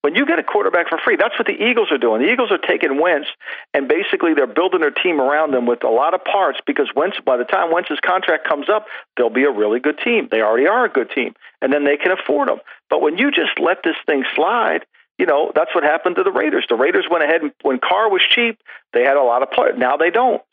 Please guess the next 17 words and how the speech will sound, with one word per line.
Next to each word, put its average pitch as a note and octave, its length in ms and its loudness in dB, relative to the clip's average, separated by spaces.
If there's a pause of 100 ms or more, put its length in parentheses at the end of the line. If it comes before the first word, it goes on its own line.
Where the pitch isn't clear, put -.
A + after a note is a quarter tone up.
(100)
So C#3+ 260 2 (360)
I, C3+ 80 0 (100)
I, D3+ 140 2 (100)
I D3+ 200 2
think F3 180 -2
you're D3 100 -2
gonna C3 220 0 (100)
see D#3+ 120 2
a B2 60 2
change F3 440 0
a B2+ 80 2
little A#2 180 2
bit - 240 -2
here. G#3 220 2
And C3 100 0
the B2+ 40 2
Rams, A#2+ 400 0